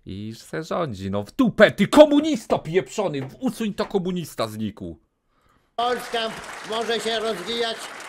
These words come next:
Speaker 2: tylko jako państwo niepodległe i to jest interes Polaków, interes Polski, interes każdej polskiej rodziny, interes każdego
Speaker 1: Zostaw samo S P X w niku,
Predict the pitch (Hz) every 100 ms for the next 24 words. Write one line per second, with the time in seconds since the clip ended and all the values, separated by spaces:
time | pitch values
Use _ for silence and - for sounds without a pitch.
0 | - 240 240 233 233 226 233 226 233 -
1 | 220 220 226 220 208 180 165 - - 208
2 | 240 233 220 233 214 226 226 - 220 226
3 | 220 233 196 - _ _ _ _ _ _
4 | _ 190 208 226 220 214 - 233 214 -
5 | 220 196 226 233 233 214 - - - 233
6 | 220 220 214 226 220 220 208 202 226 214
7 | 208 - - 226 226 240 233 - 226 214
8 | 220 180 190 - 151 - 135 135 127 113
9 | - - 107 95 87 92 92 - 85